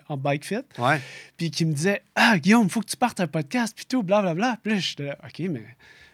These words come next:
Speaker 1: mais pourquoi ? » « Ben, dis-moi, je vais l'écouter, ton podcast. » Puis je me rappelle, puis la personne va peut-être se reconnaître, m'a dit, « Tu sais, t'inviterais ta mère, puis je l'écouterais, ton
Speaker 2: Wow.
Speaker 1: podcast. » <laughs> Puis là, j'ai dit, «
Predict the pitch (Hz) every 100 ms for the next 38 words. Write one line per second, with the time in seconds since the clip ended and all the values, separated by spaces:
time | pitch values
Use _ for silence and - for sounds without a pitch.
0 | - 113 131 180 180 139 - - - _
1 | - 147 135 127 131 180 196 147 131 135
2 | 156 160 - 277 247 208 180 - 247 240
3 | - 160 156 143 135 190 180 - 156 143
4 | 139 170 170 147 135 170 147 131 147 185
5 | 147 135 131 131 - - - - 269 165
6 | 156 - 170 185 - 330 170 160 269 262
7 | - 147 160 208 247 - - 311 202 107
8 | - - 302 - - - 466 - - 330
9 | 185 339